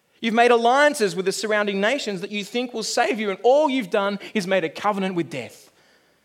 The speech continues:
You've set up an appointment in your diary to say, "Yeah, I'll, I'll jump into bed with these people,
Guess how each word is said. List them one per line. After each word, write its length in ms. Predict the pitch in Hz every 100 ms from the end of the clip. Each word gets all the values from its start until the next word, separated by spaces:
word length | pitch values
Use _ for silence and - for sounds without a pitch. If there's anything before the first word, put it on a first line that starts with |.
| _
You've 140 | - 196
set 200 | - 294
up 180 | 254 226
an 60 |
appointment 460 | 180 - 240 233 214
in 60 |
your 100 | 202
diary 320 | 185 180 165 160
to 60 |
say, 120 | 160
"Yeah, 220 | 220 302 302
I'll, 240 | 294 - -
I'll 280 | 262 262 214 - -
jump 200 | 247 208
into 120 | 190
bed 220 | 196 175
with 80 | 160
these 180 | 165 160
people, 440 | 180 185 208 202